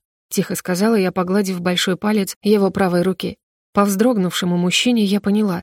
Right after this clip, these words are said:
он не ожидал такой вольности. Я стала другой, многое переосмыслила в жизни,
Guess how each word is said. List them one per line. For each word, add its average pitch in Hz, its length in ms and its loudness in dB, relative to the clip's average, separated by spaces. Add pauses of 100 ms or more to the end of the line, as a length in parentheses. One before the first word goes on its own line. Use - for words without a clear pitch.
он 190 220 2
не 208 80 4
ожидал 202 380 2
такой 170 320 -2
вольности. 170 580 -2 (480)
Я 220 220 2
стала 208 340 0
другой, 196 460 -2 (160)
многое 233 360 4
переосмыслила 214 880 0
в 175 60 -4
жизни, 180 420 -2